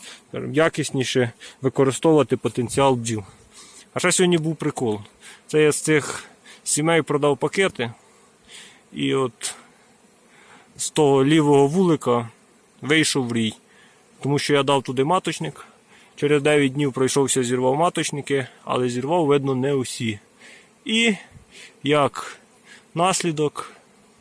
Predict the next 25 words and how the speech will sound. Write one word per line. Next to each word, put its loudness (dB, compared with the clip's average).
вилетів 2
рій 0
і -2
сів 0
отак -2
високо -2
там -2
на -2
дерево. 2
І -6
прийшлося 0
потратити 0
годину 0
свого 0
часу, 0
щоб -6
його 2
зібрати -2
і -2
закинути 0
назад. 0
Тому 0
що -2
я 4
продивився, 0